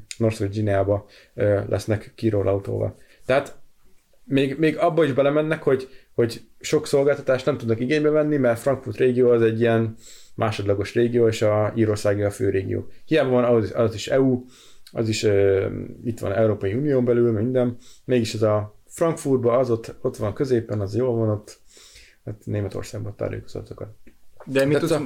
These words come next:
Speaker 2: de mit, mit, mit, mit tudsz mondani a, vagy, vagy lehet, bocs, hogyha nem fejezted be a
Speaker 1: Jaj.
Speaker 2: gondolatot, csak hogy, hogy arra
Speaker 1: Faj-
Speaker 2: akartam rákezni, hogy,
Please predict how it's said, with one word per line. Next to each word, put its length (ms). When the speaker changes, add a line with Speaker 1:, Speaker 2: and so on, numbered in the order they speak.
Speaker 2:
de 80
mit, 180
mit, 260
mit, 340
mit 120
tudsz 140
mondani 360
a, 380
vagy, 180
vagy 160
lehet, 340
bocs, 300
hogyha 200
nem 120
fejezted 300
be 60
a 40
Speaker 1:
Jaj. 80
Speaker 2:
gondolatot, 360
csak 120
hogy, 140
hogy 180
arra 140
Speaker 1:
Faj- 120
Speaker 2:
akartam 200
rákezni, 280
hogy, 80